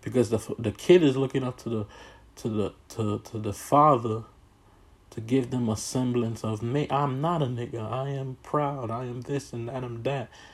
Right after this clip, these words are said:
And as he looks up to the father, he, he begins to see how helpless the father is.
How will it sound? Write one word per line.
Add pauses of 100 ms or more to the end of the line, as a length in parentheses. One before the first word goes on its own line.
(180)
And
as
he
looks
up
to
the
father,
he, (160)
he
begins
to
see
how
helpless
the
father
is.